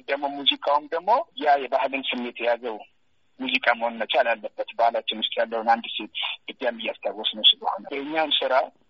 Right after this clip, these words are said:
በዚህ መልኩም በመግለጻችን እዚህ ዘፈኑ የማማሩ ብቻ ወይም ደግሞ ለዚህ ዓላማ የሆነ ነገር በፍጥነት ማድረጋችን ብቻ አይደለም። አሁን ሰው ጋር እየሰማሁት ያለሁት የሚደወልልንም በሶሻል ሚዲያም ላይ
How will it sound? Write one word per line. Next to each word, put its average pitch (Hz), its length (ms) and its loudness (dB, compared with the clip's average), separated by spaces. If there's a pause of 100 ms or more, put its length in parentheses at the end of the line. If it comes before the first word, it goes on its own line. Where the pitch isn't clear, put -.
(160)
በዚህ 294 240 -6
መልኩም 302 320 -6 (260)
በመግለጻችን 185 760 -4
እዚህ 143 220 -6 (460)
ዘፈኑ 160 360 -4
የማማሩ 165 560 4
ብቻ - 200 -4 (120)
ወይም 147 220 -2
ደግሞ 147 200 -6
ለዚህ 139 260 -4
ዓላማ 156 300 2 (600)
የሆነ 151 200 -4
ነገር 151 220 -4
በፍጥነት 139 460 -6
ማድረጋችን 156 560 -2
ብቻ - 180 -8
አይደለም። 117 380 -2
አሁን 120 220 0
ሰው 135 220 4
ጋር 127 160 0
እየሰማሁት 120 580 -4
ያለሁት 123 420 -4
የሚደወልልንም 131 1200 -6 (500)
በሶሻል 117 800 2
ሚዲያም 123 440 -4
ላይ 127 180 -2